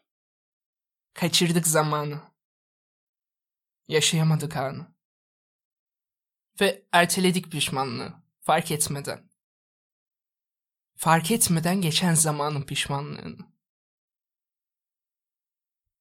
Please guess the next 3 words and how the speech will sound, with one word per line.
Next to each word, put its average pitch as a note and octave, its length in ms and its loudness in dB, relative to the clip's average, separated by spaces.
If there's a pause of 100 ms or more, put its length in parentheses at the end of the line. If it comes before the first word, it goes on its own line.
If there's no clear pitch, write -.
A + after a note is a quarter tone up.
(1200)
Sabretmeyi E3+ 680 4
öğrenene D#3+ 540 2
dek - 380 -12